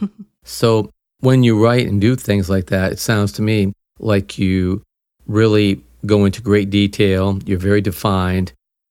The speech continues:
Speaker 2: and you explain so that everyone knows what's kinda going on.
Speaker 1: Yeah.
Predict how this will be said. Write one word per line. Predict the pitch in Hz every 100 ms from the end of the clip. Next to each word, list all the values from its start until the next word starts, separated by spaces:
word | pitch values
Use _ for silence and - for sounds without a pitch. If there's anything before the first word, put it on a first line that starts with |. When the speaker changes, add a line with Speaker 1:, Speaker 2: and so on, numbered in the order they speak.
| -
Speaker 2:
and | 113 107
you | 101
explain | - - 113 127 139 101 101 - - -
so | - 117 101
that | 98
everyone | 98 104 95
knows | 98 95 92
what's | 104 95
kinda | - 101 95
going | 92 90 90
on. | 110 - - - _ _ _ _ _ _ -
Speaker 1:
Yeah. | 190 190 170 160 143